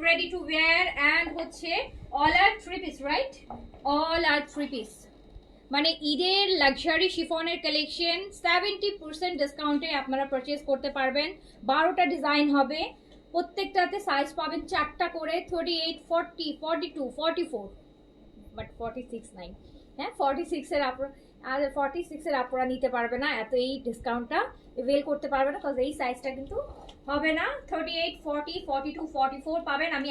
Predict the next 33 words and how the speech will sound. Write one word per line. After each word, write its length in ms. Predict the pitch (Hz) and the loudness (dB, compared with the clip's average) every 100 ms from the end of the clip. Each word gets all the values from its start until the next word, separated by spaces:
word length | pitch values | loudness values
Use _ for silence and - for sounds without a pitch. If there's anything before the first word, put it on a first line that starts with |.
| 294 | -4
একটা 160 | - 330 | -2 -4
একটা 160 | 330 330 | -4 -6
করে 120 | 330 311 | -6 -6
দেখিয়ে 200 | 294 320 | -6 -6
দিই, 100 | 311 285 | -4 -2
অল্প 120 | 285 - | -2 -2
কালেকশন, 340 | 302 294 302 330 294 | -4 -4 -4 -6 -2
তাড়াতাড়ি 260 | 269 302 311 | -2 -2 -4
করে 120 | 311 | 0
লাইভ 120 | 285 285 | 0 -2
শেষ 100 | 320 - | -8 -10
করব, 160 | 320 302 427 - - - | -6 -4 -4 -8 -20 -6
যেহেতু 180 | 294 311 285 | -2 -2 -2
ডিসকাউন্টের 500 | 330 359 370 370 370 320 | -2 0 2 4 4 4
আইটেম 220 | - 359 359 | 4 0 2
তাড়াতাড়ি 360 | 311 320 339 349 | 2 4 0 0
করে 120 | 311 311 | 0 2
অর্ডার 200 | 285 311 302 | 4 2 -2
প্লেস 180 | 311 - | -4 -4
করতে 200 | 294 285 285 | -6 -4 0
হবে। 200 | 247 196 202 - - - - - - - - - | 0 -2 -10 -18 -20 -20 -20 -20 -20 -20 -18 -10
এ 40 | |
তো 60 | 349 285 240 | -8 -2 2
গায়ে 180 | 247 339 | 2 2
হলুদ 200 | 349 339 339 | 0 0 0
আছে, 160 | 370 220 220 | 0 -2 -2
বলেন 200 | 285 285 208 - - - - - - | 0 0 -2 -14 -20 -20 -20 -14 2
কার 140 | 330 349 | 4 6
গায়ে 140 | 320 | 4
হলুদের 220 | 339 330 339 | 4 2 0
প্রোগ্রাম 260 | 294 302 294 | 0 2 2
আছে? 180 | 262 254 202 - - - - - - - - - - - - - 247 | 0 -4 -14 -16 -20 -20 -20 -20 -20 -20 -20 -20 -20 -20 -16 -10 2
গায়ে 240 | 285 311 | 6 8